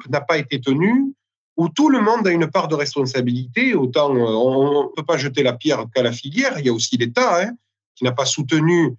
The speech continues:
une politique agricole claire, qui n'a pas soutenu la, la défense des, des vins, alors que cela représente l'excédent de la balance commerciale agricole de la France.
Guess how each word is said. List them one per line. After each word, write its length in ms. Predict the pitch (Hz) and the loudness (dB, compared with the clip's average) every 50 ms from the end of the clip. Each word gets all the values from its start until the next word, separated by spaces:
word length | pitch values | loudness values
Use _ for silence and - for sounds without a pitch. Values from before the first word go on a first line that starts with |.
| _ _ _ - | _ _ _ 0
une 220 | 117 123 127 123 | 2 2 2 2
politique 400 | - 139 127 127 123 143 127 120 | -2 -4 -4 -4 -6 -8 -6 -6
agricole 480 | 117 110 110 113 117 - 117 110 - - 117 | -6 -6 -6 -10 -6 -4 -2 -2 -2 -2 -4
claire, 400 | - 190 233 247 220 170 117 95 - _ _ _ _ _ _ - | -2 0 0 0 0 -2 -6 -8 -10 _ _ _ _ _ _ -2
qui 80 | 135 | 2
n'a 100 | 131 131 | 2 2
pas 180 | 123 123 147 139 | 2 0 -2 -2
soutenu 720 | 131 - 160 156 127 156 156 156 165 180 180 170 151 - 120 _ _ _ _ _ _ - | -2 -2 -4 -4 0 0 2 2 4 2 2 2 0 -2 -4 _ _ _ _ _ _ -2
la, 240 | 117 123 127 117 | 2 2 4 4
la 140 | 117 123 123 | 4 2 0
défense 540 | 120 120 147 143 - - 165 160 143 131 - | 0 0 -4 -2 0 -2 -2 0 0 -2 -2
des, 420 | 135 120 123 120 117 113 110 110 | -4 -2 0 0 0 2 0 0
des 180 | 104 123 127 123 | 0 0 0 0
vins, 380 | 117 117 151 175 180 175 160 131 | 0 0 2 2 2 2 2 0
alors 240 | 120 120 120 120 120 | 0 0 0 -2 -4
que 80 | - - | -8 -8
cela 240 | - - 123 120 107 | -6 -2 -2 -2 0
représente 600 | - 135 127 120 - 127 120 156 156 151 151 117 | 0 -4 -4 -2 -4 -2 -2 -2 -2 -4 -4 -2
l'excédent 580 | 117 143 143 - - - 143 131 160 165 160 | -2 -2 -2 -2 -2 -2 -2 0 0 0 0
de 100 | 151 131 | 0 0
la 80 | 123 113 | 0 -2
balance 300 | 117 123 127 127 123 120 | -2 -2 -2 -2 -2 -4
commerciale 460 | - 131 123 120 120 - - 139 123 | -2 -2 0 -2 -2 -2 -2 -2 0
agricole 440 | 113 104 113 107 107 - 139 127 123 | 0 -2 -2 -6 -4 -2 -2 -2 -2
de 80 | 107 110 | -2 -2
la 120 | 117 120 | -2 -4
France. 420 | 120 - - 202 226 214 202 - | -4 -4 -2 0 0 0 -2 -6